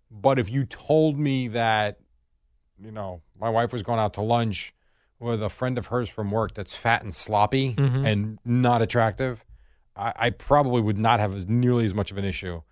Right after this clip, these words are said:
Speaker 1: She was going to lunch with, you know, her guy friend who, you know, was six one, two hundred and five pounds, goes to the gym for longer than twenty minutes a day, <laughs> like, five days a week.
Speaker 2: Wow. He
Speaker 1: That
Speaker 2: works
Speaker 1: would be,
Speaker 2: out.
Speaker 1: it's, it's different. It
Speaker 2: Yeah,
Speaker 1: just
Speaker 2: you're
Speaker 1: is.
Speaker 2: right.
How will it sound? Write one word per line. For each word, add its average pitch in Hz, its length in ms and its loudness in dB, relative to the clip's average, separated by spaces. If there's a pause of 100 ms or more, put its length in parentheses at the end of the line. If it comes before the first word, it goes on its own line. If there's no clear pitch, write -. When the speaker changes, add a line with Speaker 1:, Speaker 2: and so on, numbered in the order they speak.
(220)
Speaker 1:
She - 120 -4
was 110 80 2
going 113 180 4
to 110 60 2
lunch 104 260 2
with, 98 260 -2
you 110 60 -4
know, 92 140 -2
her - 140 -6
guy 101 240 2
friend 95 480 -4
who, 98 380 -4 (360)
you 120 100 -6
know, 82 320 -2 (520)
was 127 240 0
six - 340 0
one, 113 520 4 (720)
two 175 200 4
hundred 151 220 4
and 113 100 -2
five 127 440 2
pounds, 104 720 0 (280)
goes 139 240 2
to - 80 -6
the 123 100 4
gym 120 240 2
for 123 160 2
longer 127 280 6
than 107 140 2
twenty 127 280 2
minutes 113 260 2
a 110 40 -2
day, 104 460 2 (180)
<laughs> - 200 -20
like, 110 160 0
five 139 360 4
days 117 240 4
a 110 80 2
week. 92 320 -4
Speaker 2:
Wow. 127 400 4 (560)
He 151 80 2
Speaker 1:
That 135 220 8
Speaker 2:
works 135 120 4
Speaker 1:
would 127 60 8
be, 131 40 6
Speaker 2:
out. 113 140 2
Speaker 1:
it's, 131 200 -6
it's 143 200 0
different. 185 380 8
It 127 40 8
Speaker 2:
Yeah, 131 100 10
Speaker 1:
just 110 120 8
Speaker 2:
you're - 80 10
Speaker 1:
is. 147 40 10
Speaker 2:
right. 151 340 6